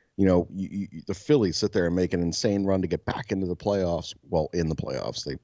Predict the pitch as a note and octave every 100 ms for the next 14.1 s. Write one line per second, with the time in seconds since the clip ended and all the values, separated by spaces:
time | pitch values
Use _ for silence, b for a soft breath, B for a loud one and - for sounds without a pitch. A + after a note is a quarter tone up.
0 | _ _ _ - D2 A1 - F2 F2 F2
1 | D#2+ - D#2 D2 D#2+ D#2+ b b b _
2 | D3+ A#2+ G#2+ F2 D#2 D2 C2 - G1+ A#1+
3 | F2 F#2 F#2 F2+ - F2 E2 D#2+ D#2+ D2+
4 | D2 D#2 E2 D2+ D#2+ E2+ E2+ D#2+ D2+ A1+
5 | D#2+ D2+ - - F2 D#2+ D#2 D#2+ D#2+ -
6 | D2+ D2+ D#2 - D2+ - E2 D#2 C#2+ B1+
7 | - - - - - B B B B -
8 | E2 E2 E2 C#2+ G1+ B1+ - _ _ _
9 | _ - G2 F2+ G2 F#2+ A2 A#2 E3+ -
10 | D3+ C#3+ C#3+ C#3+ A#2 F2 F2 F2+ G2 G2
11 | F#2 G2 G2+ F#2 F2+ F#2 G2+ A#2+ C#3 C#3
12 | C#3+ D3 C#3+ C#3 C#3+ D3 - D#3 - C#3+
13 | D3 D#3+ E3+ E3 D#3+ F#2+ E3 E3 - D3+